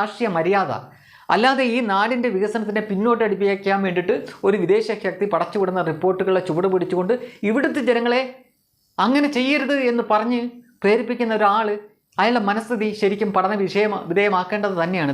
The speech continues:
തീർച്ചയായിട്ടും. അയാളോട്, അയാളോട് ഈ രാജ്യം എന്ത് തെറ്റാണ് ചെയ്തതെന്ന് മനസ്സിലാവുന്നില്ല. എന്നിട്ടോ എന്ത് സംഭവിച്ചു? ഇന്നത്തെ ദിവസം കാലുമടക്കി ദൂരെ അടിച്ചു കളഞ്ഞില്ലേ ഇവിടുത്തെ നിക്ഷേപകർ? മൻമോഹൻ സിംഗിൻ്റെ കാലത്ത് കേവലം രണ്ടോ മൂന്നോ കോടി, ആ, ജനങ്ങൾ മാത്രമായിരുന്നു ഈ,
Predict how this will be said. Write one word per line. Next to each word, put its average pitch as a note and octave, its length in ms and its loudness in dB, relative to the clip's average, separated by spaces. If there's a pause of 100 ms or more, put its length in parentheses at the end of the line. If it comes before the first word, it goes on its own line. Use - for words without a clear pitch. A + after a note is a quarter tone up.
തീർച്ചയായിട്ടും. E3 440 -2 (680)
അയാളോട്, C#4 280 2 (100)
അയാളോട് D#4 480 0
ഈ - 20 2 (120)
രാജ്യം C4+ 320 0
എന്ത് A#3+ 140 -6
തെറ്റാണ് A#3+ 340 0
ചെയ്തതെന്ന് A3 400 0
മനസ്സിലാവുന്നില്ല. C#3 500 0 (920)
എന്നിട്ടോ A#3 260 2 (420)
എന്ത് A#3+ 200 2
സംഭവിച്ചു? A3 360 0
ഇന്നത്തെ G3+ 300 0
ദിവസം G3 240 -4 (500)
കാലുമടക്കി A3 420 2
ദൂരെ A3 160 2 (300)
അടിച്ചു G3 220 -2
കളഞ്ഞില്ലേ A3 340 2
ഇവിടുത്തെ F#3+ 240 0 (300)
നിക്ഷേപകർ? F#3+ 400 0 (800)
മൻമോഹൻ A#3 320 4
സിംഗിൻ്റെ A#3+ 320 0
കാലത്ത് A3 280 0 (300)
കേവലം A3 360 2
രണ്ടോ G#3+ 280 2
മൂന്നോ G#3+ 280 -2
കോടി, G#3 220 2 (380)
ആ, - 20 4 (220)
ജനങ്ങൾ G3 340 0
മാത്രമായിരുന്നു G3 560 0 (360)
ഈ, - 20 4